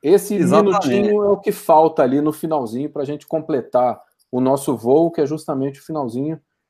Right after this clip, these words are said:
Speaker 1: da aproximação e o pouso, né?
Speaker 2: E o que esse estudo mostrou, Enio, é que acontece a mesma coisa com o piloto. Você tá ali no final da etapa, quase já pra posar, entendeu?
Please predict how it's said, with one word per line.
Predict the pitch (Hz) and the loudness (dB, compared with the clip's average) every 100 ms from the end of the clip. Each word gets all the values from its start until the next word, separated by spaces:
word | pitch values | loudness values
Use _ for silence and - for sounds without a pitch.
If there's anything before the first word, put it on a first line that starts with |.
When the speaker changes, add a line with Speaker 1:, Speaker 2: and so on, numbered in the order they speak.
| _ | _
Speaker 1:
da | 131 | -4
aproximação | - 139 135 139 113 - 123 | 0 -2 0 -2 -2 -2 -2
e | 139 | -2
o | |
pouso, | 135 101 95 101 | -4 -12 -12 -14
né? | 127 139 _ _ _ _ _ _ _ - | -18 -18 _ _ _ _ _ _ _ -6
Speaker 2:
E | |
o | 170 | -4
que | 240 | -2
esse | 233 | -2
estudo | 214 - 202 185 | -4 -2 -2 2
mostrou, | 147 - 220 208 | 0 0 2 4
Enio, | 147 131 | 4 2
é | |
que | 131 185 170 - _ - | -2 2 0 0 _ -10
acontece | 170 214 202 220 220 | -4 -2 -2 -2 -2
a | |
mesma | 220 233 202 | -2 0 0
coisa | 208 208 | 0 -2
com | 202 220 | -4 -6
o | |
piloto. | 190 165 165 170 - | -2 0 0 -2 -8
Você | - 170 214 | -10 -4 -4
tá | 214 | -2
ali | 226 | 0
no | 226 | -2
final | 220 175 180 226 | -2 -2 0 2
da | 196 | 0
etapa, | 175 - 170 185 180 | -2 2 2 2 -2
quase | - - 208 247 220 | -8 -4 0 2 0
já | 190 208 | 0 0
pra | 202 190 | 0 -4
posar, | - 165 110 120 170 | -2 -2 0 2 0
entendeu? | 185 170 170 202 156 104 | 0 -6 -2 0 0 -2